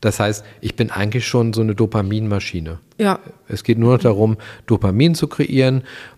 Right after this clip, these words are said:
Speaker 1: nichts anderes. Ich gebe mich in die Fänge von allen möglichen Konzernen auf der Welt, auch Nationen, die das ganz bewusst ansteuern, nur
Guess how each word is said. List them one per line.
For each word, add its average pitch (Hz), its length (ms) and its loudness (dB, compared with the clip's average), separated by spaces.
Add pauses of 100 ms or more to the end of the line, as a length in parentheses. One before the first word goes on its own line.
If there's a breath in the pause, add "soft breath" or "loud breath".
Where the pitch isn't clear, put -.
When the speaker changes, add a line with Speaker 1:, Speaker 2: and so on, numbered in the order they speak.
(120)
Speaker 1:
nichts 123 300 -2
anderes. 123 460 0
Ich 120 180 -8
gebe 117 240 0
mich 110 240 0
in 107 80 0
die 98 120 -2
Fänge 120 420 -2
von 101 220 -2
allen 131 420 0
möglichen 110 880 -4
Konzernen 127 720 -2
auf 110 240 -4
der 107 240 -2
Welt, 107 400 2 (100)
auch - 240 -4
Nationen, 123 1040 0
die 101 180 -4
das 92 300 -4
ganz 95 240 -4
bewusst 95 440 -6
ansteuern, 113 760 -2
nur 139 560 4